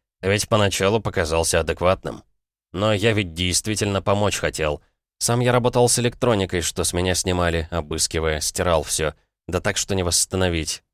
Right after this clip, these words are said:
Там много того, что может меня привести... Ну, к серьёзным последствиям точно.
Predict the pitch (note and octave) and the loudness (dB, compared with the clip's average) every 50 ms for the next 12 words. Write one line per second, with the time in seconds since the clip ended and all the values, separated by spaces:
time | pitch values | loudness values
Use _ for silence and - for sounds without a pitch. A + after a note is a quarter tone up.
0 | _ _ _ _ A#2 A2 A2+ A#2 A#2 A#2+ A#2+ A#2 G#2 G#2 - G#2+ G2+ G#2+ A#2 - | _ _ _ _ -4 -2 0 0 2 2 2 2 0 0 2 2 2 2 0 -2
1 | - - G#2+ G2 G#2 G#2+ G2+ G2+ - G#2 G2+ G2+ G2+ F#2 - F#2+ F2+ F2+ F2 - | -2 -2 0 0 0 -2 -2 -4 -4 -2 -2 -2 -2 -2 -2 -2 0 0 0 -2
2 | - - - G#2+ A2 G2+ - _ _ _ _ _ _ _ _ _ _ F2 G2+ A2+ | -2 -2 -4 -4 -4 -4 -6 _ _ _ _ _ _ _ _ _ _ -4 -2 -2
3 | A#2+ - - - - A2 G#2 G#2+ G#2+ G2 G2+ G#2+ G2+ F#2 - G2 - - G#2 G2+ | -2 -2 -2 -2 0 2 2 2 2 2 0 0 0 0 0 0 2 2 2 0
4 | - - - G2+ F#2+ F#2 F#2 E2+ G#2+ G2+ F#2+ - - D2+ C2+ - | 0 0 0 0 0 0 0 0 -2 -2 -2 -2 -6 -6 -8 -10